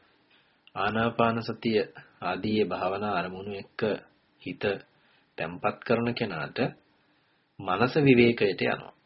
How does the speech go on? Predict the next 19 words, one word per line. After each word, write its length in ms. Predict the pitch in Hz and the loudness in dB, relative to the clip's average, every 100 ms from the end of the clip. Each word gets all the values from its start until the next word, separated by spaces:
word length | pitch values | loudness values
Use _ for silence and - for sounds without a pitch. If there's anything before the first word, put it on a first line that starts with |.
| _ _ _ _ _ | _ _ _ _ _
ඒ 140 | 107 107 | -8 -6
නිසා 280 | 117 117 110 | 0 2 2
කියන 180 | 131 143 | 2 2
විවේකජම් 680 | 117 113 120 120 127 139 143 | 2 4 4 2 2 2 2
පීතිසුඛං. 580 | 143 120 113 104 101 92 | 2 2 0 -8 -10 -6
විවේකය 560 | 98 104 120 131 135 151 | -4 2 6 6 6 2
නිසා 480 | 123 107 - 131 143 170 226 | 2 -2 0 2 2 2 -2
ඊට 220 | 107 - | -6 -6
පස්සේ 540 | - 143 139 - 147 208 - _ _ _ _ - | -4 -4 -4 -4 -2 -4 -6 _ _ _ _ -2
ප්‍රීතියක් 420 | 127 120 123 117 | 0 2 2 0
සුවයක් 440 | - 113 101 95 - | -2 0 0 0 -4
උපදිනවා. 540 | - - 76 156 135 - _ _ _ _ _ - | -12 -10 -10 -6 -6 -6 _ _ _ _ _ -4
එය 140 | 104 117 | 0 2
පළවෙනි 380 | 110 104 110 107 | 4 4 2 0
ධ්‍යානයයි 600 | 107 104 101 104 98 95 | -2 -2 -4 -4 -4 -4
කියලා 260 | 104 107 | -4 -2
දේශනා 460 | 104 92 - 85 82 | 0 -2 -4 -8 -8
කරනවා. 420 | - - 131 123 202 _ _ _ _ _ _ _ - | -8 -8 -6 -6 -6 _ _ _ _ _ _ _ -14
මෙතෙන්දී 640 | 101 98 110 113 117 110 | -10 -4 -2 0 2 2